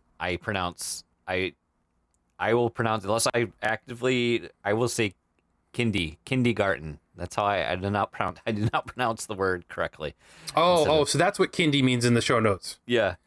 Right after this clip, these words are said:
Speaker 2: I thought
Speaker 1: instead
Speaker 2: you
Speaker 1: of, uh,
Speaker 2: refer-, I thought you were referring to Al-Kindi, the, the Arab Muslim, Muslim philosoph-, philosopher.
Speaker 1: I mean, I am big on his, his teachings, but
Speaker 2: Okay.
Speaker 1: I, I don't, I don't say kindergarten correctly.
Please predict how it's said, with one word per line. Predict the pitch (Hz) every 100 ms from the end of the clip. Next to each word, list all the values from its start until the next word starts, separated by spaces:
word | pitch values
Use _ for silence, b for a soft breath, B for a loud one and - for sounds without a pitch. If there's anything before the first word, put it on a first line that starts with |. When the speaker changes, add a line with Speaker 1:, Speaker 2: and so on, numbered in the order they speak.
| b b -
Speaker 2:
I | 170 190
thought | 202 -
Speaker 1:
instead | 175 151
Speaker 2:
you |
Speaker 1:
of, | 147
uh, | 185
Speaker 2:
refer-, | - 180 160 -
I | 170
thought | 226
you | 185
were |
referring | 156 165 143
to | 147
Al-Kindi, | 139 135 - - 175 131 120
the, | 113 117
the | 113 123 120
Arab | 131 131 127 120
Muslim, | 120 120 120 127 139
Muslim | 135 123 107
philosoph-, | - 117 131 104 - -
philosopher. | - 123 139 - - _ -
Speaker 1:
I | 135
mean, | 143 147 139
I | 131 139
am | 131
big | 139 127
on | 120
his, | 110 107 92 - - -
his | 123
teachings, | - 107 80 78
but | - 78 -
Speaker 2:
Okay. | 165 127 90 90 -
Speaker 1:
I, |
I |
don't, | 98 104 90
I | 107
don't | 104
say | 101
kindergarten | - 117 95 90 85 76 82 _ _ _ _ -
correctly. | 95 - 76